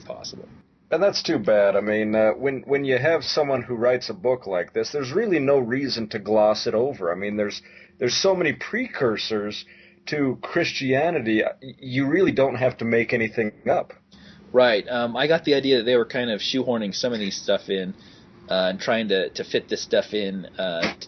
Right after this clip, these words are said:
Speaker 1: to their preconceived ideas. So I just took the best and the most well-documented ones, and I left a bunch of them out. If you're interested in the book, uh, you know, it's a good book.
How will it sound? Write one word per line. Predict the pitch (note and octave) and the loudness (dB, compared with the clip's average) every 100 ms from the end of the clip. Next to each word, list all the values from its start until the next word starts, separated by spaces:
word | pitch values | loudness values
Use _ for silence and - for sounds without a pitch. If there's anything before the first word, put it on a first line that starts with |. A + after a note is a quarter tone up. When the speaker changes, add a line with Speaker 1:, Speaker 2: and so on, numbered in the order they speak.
| - | -12
Speaker 1:
to | - | -8
their | G2 F2+ | -4 -4
preconceived | E2+ A#2 G2+ - G2+ F2+ | -4 -6 -8 -8 -8 -4
ideas. | F2 F2 G#2 G2+ F#2 - - - | -6 -4 -6 -4 -6 -12 -20 -20
So | - A#2+ B2+ | 0 6 8
I | D#3 | 6
just | C#3+ - | 4 0
took | D3 - | -4 -4
the | |
best | A2 A#2 A#2+ - G#2+ | 0 2 2 0 -6
and | A2 G#2 | -6 -4
the | |
most | G2+ G#2+ G#2+ G#2 | -2 -2 -4 0
well-documented | G#2 G2 F#2+ F#2+ - F2+ E2 D#2+ | 2 2 0 -2 -8 -10 -10 -12
ones, | E2 D#2+ D#2 - - | -14 -14 -14 -16 -14
and | - F2+ | -12 -6
I | F2+ | -4
left | F#2+ D#2+ | -4 -6
a | |
bunch | - F#2 F#2 | -6 -4 -4
of | F2+ | -4
them | E2+ F#2+ | -4 -4
out. | F#2+ F#2 | -4 -6
If | G#2 | -2
you're | D3+ | 0
interested | A#3 - A3+ | 0 0 -2
in | |
the | F#3 | -2
book, | D#3 G3+ C#3 - | 6 8 8 6
uh, | C#3 | -2
you | D3+ | 0
know, | C3+ | 0
it's | D3 D3 | 0 -2
a | |
good | C3 E3+ C#3 | 2 2 6
book. | F3 D#3+ | 6 6